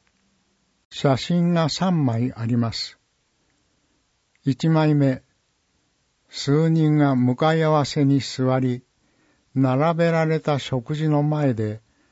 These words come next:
両手を合わせて、「いただきます」のポーズをしています。二枚目、参加者同士の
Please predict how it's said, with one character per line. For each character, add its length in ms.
両 300
手 160
を 280
合 80
わ 120
せ 160
て、 280
「い 120
た 140
だ 140
き 160
ま 160
す」 140
の 180
ポ 280
ー 40
ズ 120
を 160
し 140
て 180
い 120
ま 180
す。 260
二 160
枚 240
目、 300
参 400
加 160
者 160
同 220
士 160
の 200